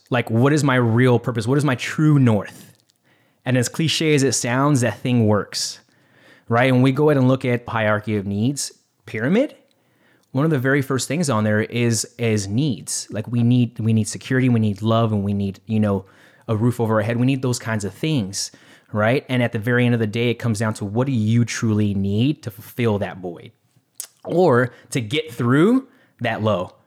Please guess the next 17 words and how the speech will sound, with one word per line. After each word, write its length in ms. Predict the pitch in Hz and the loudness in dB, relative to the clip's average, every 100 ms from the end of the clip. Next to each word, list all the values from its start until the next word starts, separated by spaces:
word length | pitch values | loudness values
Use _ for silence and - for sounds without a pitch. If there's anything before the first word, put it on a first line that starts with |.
| _ _ _ _ | _ _ _ _
'Cause 260 | - 131 - _ _ _ _ _ _ _ _ _ _ _ _ _ _ _ _ _ _ _ _ | -6 -6 -6 _ _ _ _ _ _ _ _ _ _ _ _ _ _ _ _ _ _ _ _
my 100 | - | -6
first 220 | 123 160 165 | -2 0 0
hundred 140 | 156 | 0
mile 160 | 135 127 | 2 2
race 380 | 120 117 - | 2 0 -6
with 100 | 123 | -8
Kodiak 360 | - 135 127 117 | -4 0 0 0
one 80 | 110 | -2
hundred, 260 | 117 110 | 0 0
I 80 | 113 | 0
was, 300 | 110 104 - - | 0 -2 -6 -10
I 80 | 117 | -4
hit 120 | 123 | 0
a 40 | 120 | 2
low 320 | 123 120 117 | 2 4 2
mile 560 | 110 113 123 131 123 | 2 2 2 2 0